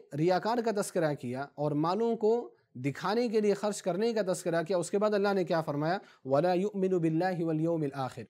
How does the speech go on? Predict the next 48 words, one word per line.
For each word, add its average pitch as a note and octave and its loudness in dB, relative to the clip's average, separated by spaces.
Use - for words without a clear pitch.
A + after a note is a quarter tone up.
कि F3 0
ये G#3 4
लोग A3 6
अल्लाह F#3+ 2
पर G#3+ -2
और F3+ 0
आखिरत F#3+ -2
के F3+ 0
दिन F#3 -2
पर G3 0
ईमान D#3+ 2
नहीं C3+ -2
रखते। A#2 -12
माना F3+ 0
ये G#3+ 2
हुआ G3 2
कि A#3+ -4
रियाकारी F#3 2
जो G3 2
है F#3 0
वो A3 -2
ईमानी F3+ 0
कमज़ोरी G#3+ 0
का A3 0
नतीजा C#3 -2
है। A2 -8
जब E3 4
इंसान A3 0
का A3+ -4
ईमान G3+ 2
कमज़ोर G3+ 2
होता F3+ 2
है F3+ 0
तब A3+ -2
उसके A3 -4
यहाँ G#3 2
रियाकारी F3+ 2
के F#3 2
जज्बात D3 0
पैदा C3+ 0
होते G#2+ -10
हैं। - -20
आप F#3+ 2
अपने D#3+ 0
नफ्स G#3+ 0
का G3 0
मुहासबा E3 2
करें, E3 -2